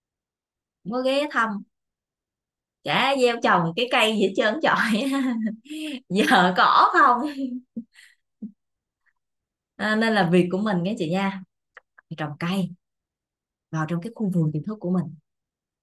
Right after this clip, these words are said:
Khi mà các anh chị mỗi ngày mình chủ động mình trồng, mình chủ động mình trồng cây và mình chăm sóc cho cái cây của mình, nghe chị,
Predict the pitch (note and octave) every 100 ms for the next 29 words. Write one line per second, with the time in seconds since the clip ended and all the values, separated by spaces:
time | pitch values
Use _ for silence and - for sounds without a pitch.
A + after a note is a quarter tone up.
0 | _ _ _ _ _ _ _ _ _ _
1 | _ _ _ _ _ _ _ _ _ _
2 | _ - G#3+ E3+ G#3 G#3+ G3+ G3+ F#3 -
3 | E3+ - A#3 F#3+ D#3+ C#3+ - _ _ _
4 | _ E3 D#3 F3 - C4 E3+ D#3+ E3 D#3
5 | G3 F3 D#3+ D3+ - - - D#3 D3+ -
6 | A#3 - - E3+ D#3+ E3 D#3 F#3 F#3 E3+
7 | D#3+ D3+ G3 G#3 C4+ C#4 - G3+ A3 G#3+
8 | F#3+ F#3+ F#3+ D#3+ F3 F3 D3+